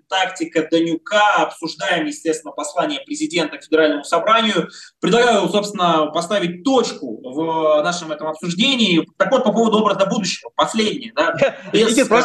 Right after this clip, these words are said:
Speaker 1: скажем так,
Speaker 2: прощения,
Speaker 1: дин-
Speaker 2: я после вашего американского пути и госкапитализма в Америке, который соседствует с конкуренцией, я прям, я просто, в-, вы про-,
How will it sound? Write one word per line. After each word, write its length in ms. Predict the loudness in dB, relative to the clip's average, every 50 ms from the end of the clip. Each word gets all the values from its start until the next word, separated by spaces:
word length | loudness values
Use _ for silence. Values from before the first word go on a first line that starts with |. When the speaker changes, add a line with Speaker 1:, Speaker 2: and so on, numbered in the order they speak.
| 4
Speaker 1:
скажем 40 | 4
так, 180 | 4 4 4 4
Speaker 2:
прощения, 340 | 2 2 2 2 2 2 0
Speaker 1:
дин- 140 | -2 -6 0
Speaker 2:
я 140 | 0 0 2
после 340 | 4 4 2 4 4 4 4
вашего 400 | 4 4 2 2 2 4 4 4
американского 760 | 4 2 0 -2 0 2 2 2 2 0 -6 -6 -4 -4 -4
пути 600 | -4 -4 -6 -6 -6 -8 -8 -4 0 0 0 0
и 400 | -2 -4 -6 -4 -2 -2 -2 -2 _ _ -20 -12
госкапитализма 1120 | -4 0 0 0 0 -2 -6 -4 -4 0 2 2 2 2 0 -4 -6 -6 -4 -2 -2 -2
в 80 | 2 2
Америке, 560 | 2 2 2 0 0 0 0 0 0 -4 -6 -6
который 400 | -6 -6 -4 -2 -2 -2 -2 -2
соседствует 800 | -2 -4 -4 -4 -4 -4 -4 -4 -4 -4 -4 -2 -2 -2 -4 -6
с 120 | -14 -6
конкуренцией, 1000 | -2 -2 -2 0 2 2 2 4 4 4 4 2 2 0 0 2 2 2 0 -2 _ _ _
я 180 | 0 2 2 2
прям, 400 | 2 2 2 2 2 0 -4 -10 -2
я 140 | 0 0 0
просто, 560 | 0 -2 -4 -2 2 2 4 4 2 0 -4 -12 _ -12
в-, 460 | -10 -10 -10 -10 -10 -6 -4 -2 0
вы 200 | 2 2 2 2
про-, 200 | 0 0 0 0